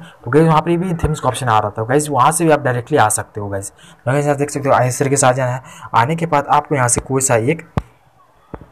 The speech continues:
कोई सा भी एक यहाँ से, अ, theme को download कर लेना है। theme को download करने चलिए, मैं फटाक से कोई सा भी एक theme को आपके सामने download करके पूरा process यहाँ दिखाता हूँ आपको। गाइस, यहाँ चलिए मैं डाउन-, डाउनलोड कर लेता हूँ इसी को ही।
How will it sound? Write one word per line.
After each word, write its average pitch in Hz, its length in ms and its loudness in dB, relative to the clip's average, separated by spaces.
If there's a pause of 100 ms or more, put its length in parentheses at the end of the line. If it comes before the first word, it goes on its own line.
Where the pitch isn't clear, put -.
(500)
कोई 135 160 0
सा 139 140 0
भी 139 200 -2
एक 135 100 -2
यहाँ 120 100 2
से, 165 180 -2
अ, 110 560 2 (120)
theme 139 140 -2
को 156 120 4
download 110 300 2
कर 104 140 -2
लेना 98 200 -8
है। 92 120 -14 (760)
theme 131 140 -4
को 143 120 4
download 135 220 2
करने 135 140 0
चलिए, 127 220 -2
मैं 131 60 -4
फटाक 123 260 -4
से 123 100 -12
कोई 127 140 -6
सा 127 120 -6
भी 123 140 -6
एक 123 180 -10
theme 127 100 -4
को 120 100 -2
आपके 117 160 -2
सामने 127 200 -2
download 120 260 -2
करके 123 240 0
पूरा 127 240 -2
process 117 260 -4
यहाँ 113 140 -2
दिखाता 107 340 -4
हूँ 98 100 -4
आपको। 101 260 -2
गाइस, - 520 -6
यहाँ 139 100 0
चलिए 131 200 -6
मैं 135 120 -2
डाउन-, 113 280 -2
डाउनलोड 120 240 0
कर 131 120 2
लेता 120 160 -2
हूँ 113 120 -4
इसी 110 200 -4
को 110 120 -10
ही। 107 140 -8